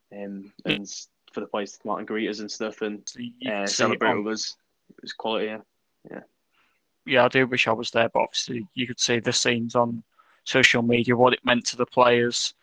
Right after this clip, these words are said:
Speaker 2: Obviously, they're sort of clued up in the history about what it meant to win the league title for the first time in fifty-five years. I think,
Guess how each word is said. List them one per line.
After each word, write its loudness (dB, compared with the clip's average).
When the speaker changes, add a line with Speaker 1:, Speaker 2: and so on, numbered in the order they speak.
Speaker 2:
Obviously, -2
they're 4
sort 4
of -4
clued 2
up 0
in 2
the -2
history 2
about 6
what 8
it 2
meant 2
to -2
win 2
the 2
league -2
title 4
for -6
the 2
first 2
time 4
in -2
fifty-five 2
years. -4
I -14
think, -4